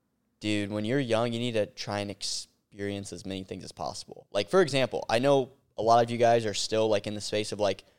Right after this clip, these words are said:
"I don't have a company. I, I don't even know what to do. Like, I don't even know how social media works." Like, that's fine. But you can still try other jobs. Try serving at a Chili's or, or something like that, right?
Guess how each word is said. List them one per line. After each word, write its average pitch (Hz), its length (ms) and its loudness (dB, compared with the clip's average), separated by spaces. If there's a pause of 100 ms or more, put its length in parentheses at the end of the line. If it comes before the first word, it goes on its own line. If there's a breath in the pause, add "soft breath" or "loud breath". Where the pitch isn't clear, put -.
(220)
"I 110 80 0
don't 117 120 2
have 113 120 -2
a 104 60 -4
company. 104 580 -6
I, 95 160 -8
I 104 120 -2
don't 113 200 -4
even 107 160 -4
know 104 120 -2
what 104 160 -4
to 104 60 -8
do. 101 360 -2
Like, 92 380 -6 (300)
I 113 100 -2
don't 120 100 -2
even 104 180 -4
know 107 160 0
how 104 140 -4
social 110 400 -4
media 104 200 -6
works." 98 360 -4
Like, 87 180 -4
that's 110 240 -2
fine. 101 400 -4 (520)
But 101 360 4 (100)
you 110 220 -4
can 113 120 -8
still 135 260 2
try 120 220 2
other 139 160 4
jobs. 110 420 2
Try - 240 2
serving 135 480 0
at 120 240 2 (260)
a 117 80 -8
Chili's 127 460 -2
or, 95 100 -6 (120)
or 95 200 -4 (120)
something 98 340 -6
like 90 180 -8
that, 80 240 -2
right? 104 320 0